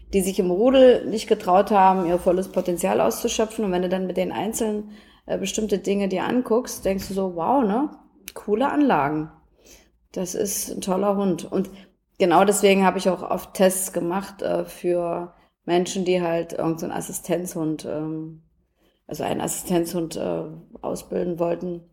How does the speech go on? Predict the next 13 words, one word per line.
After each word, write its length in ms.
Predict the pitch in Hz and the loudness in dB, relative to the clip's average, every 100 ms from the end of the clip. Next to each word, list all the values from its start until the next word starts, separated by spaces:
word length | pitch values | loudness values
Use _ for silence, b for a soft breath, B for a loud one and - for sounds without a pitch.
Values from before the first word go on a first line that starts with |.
| _ B B _ | _ B B _
Die 100 | 175 | -8
brauchten 440 | - 170 180 - | 0 0 0 -2
dann 160 | 185 180 | 0 2
halt 260 | 170 170 - | 0 -2 -8
bestimmte 380 | - 185 175 | -6 -6 -4
Charaktereigenschaften 920 | 185 175 196 - 190 190 190 190 - 180 | -6 -8 -8 -4 -4 -4 -4 -8 -6 -12
und 120 | 170 | -8
der 140 | 175 | -6
Hund 340 | 170 170 165 _ _ _ - | -6 -6 -8 _ _ _ 4
musste 300 | 220 220 190 | 4 4 2
natürlich 540 | 175 - 170 165 175 | 2 2 -2 0 -2
auch, 400 | - 165 - - - | -2 -4 -6 -14 -8
ähm, 460 | 170 165 160 165 | -8 -8 -10 -16